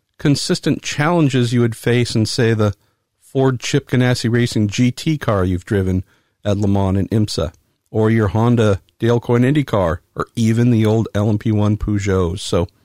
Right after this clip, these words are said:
know it's a bit of a, a wide question compared to a specific one, but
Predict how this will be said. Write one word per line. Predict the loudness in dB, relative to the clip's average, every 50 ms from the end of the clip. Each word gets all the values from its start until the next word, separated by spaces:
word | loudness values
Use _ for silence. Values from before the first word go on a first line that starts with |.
| _ _ _ _ _ _ _ _ _ _
know | -2 -2 -2
it's | 0 -2
a | -2
bit | -2 0
of | 0 2 0
a, | 0 0 2
a | 0 0
wide | 0 0 0 2 2 2 2 2 2 0 0 -2 -6 -8 _ _
question | -4 -2 -2 -2 -2 -4 -6 -6 -6 -6
compared | -6 -6 -8 -4 -2 -2 -2 -2
to | -2 -4
a | -4
specific | -6 -6 -6 -6 -6 -2 -4 -4 -2 -4 -6 -4 -6
one, | -4 -2 -2 -2 -2
but | -2 -2 -4 -4